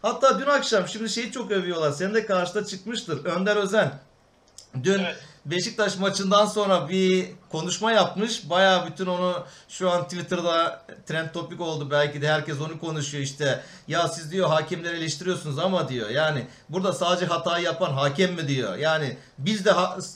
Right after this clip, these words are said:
Speaker 1: e, yorumcular da hata yapıyoruz, teknik direktör de hata yapıyor. Yani herkes hata yapıyor," falan diyor. Aslında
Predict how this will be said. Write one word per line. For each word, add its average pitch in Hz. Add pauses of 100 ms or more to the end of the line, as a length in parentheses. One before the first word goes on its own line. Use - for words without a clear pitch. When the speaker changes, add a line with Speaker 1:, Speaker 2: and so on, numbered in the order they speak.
Speaker 1:
e, 175
yorumcular 175
da 196
hata 185
yapıyoruz, 165
teknik 143
direktör 180
de 170
hata 160
yapıyor. 151
Yani 170 (840)
herkes 208
hata 190
yapıyor," 143
falan 185
diyor. 254 (300)
Aslında 277